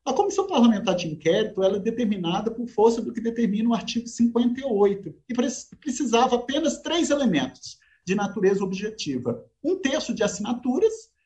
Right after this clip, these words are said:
de, dos senadores, ou seja, vinte e sete senadores assinando,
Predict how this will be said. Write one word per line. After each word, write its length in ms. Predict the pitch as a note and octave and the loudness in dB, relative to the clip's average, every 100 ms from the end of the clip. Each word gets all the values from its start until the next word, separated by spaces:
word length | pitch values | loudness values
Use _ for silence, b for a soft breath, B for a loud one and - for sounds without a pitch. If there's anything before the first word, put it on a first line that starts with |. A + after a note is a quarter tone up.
| _ | _
de, 280 | D#3 E3 G3+ | -6 -2 -2
dos 220 | G3 G#3+ | -2 -6
senadores, 760 | - F#3 - A#3 A#3 - - _ - | -2 -2 0 2 2 2 -12 _ -4
ou 100 | F#3 | -2
seja, 380 | - E3+ - - | 0 0 0 0
vinte 200 | A3+ A#3 | 0 0
e 40 | |
sete 280 | - D#3+ - | 0 -2 -2
senadores 480 | F#3 F#3 E3+ E3 F#3 | -6 -4 -4 -4 -4
assinando, 540 | F#3 - G#3+ A3+ | -6 -4 -4 -4